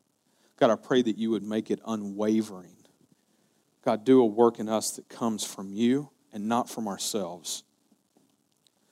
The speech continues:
Not from us trying to do enough Bible study, not from us trying to go to church enough.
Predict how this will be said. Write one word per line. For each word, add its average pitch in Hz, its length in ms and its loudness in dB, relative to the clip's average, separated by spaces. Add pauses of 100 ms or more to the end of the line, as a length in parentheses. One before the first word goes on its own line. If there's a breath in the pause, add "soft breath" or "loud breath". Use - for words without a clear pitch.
(240)
Not 127 140 -2
from 113 180 -2
us 120 160 2
trying 117 240 -2
to 107 80 -2
do 117 180 0
enough 110 300 -2
Bible 117 300 4
study, 110 380 -2
not 113 240 -4
from 113 160 -6
us 113 160 -4
trying 117 280 -4
to 101 60 -10
go 113 140 -4
to 98 60 -4
church 117 400 -4
enough. 107 220 -4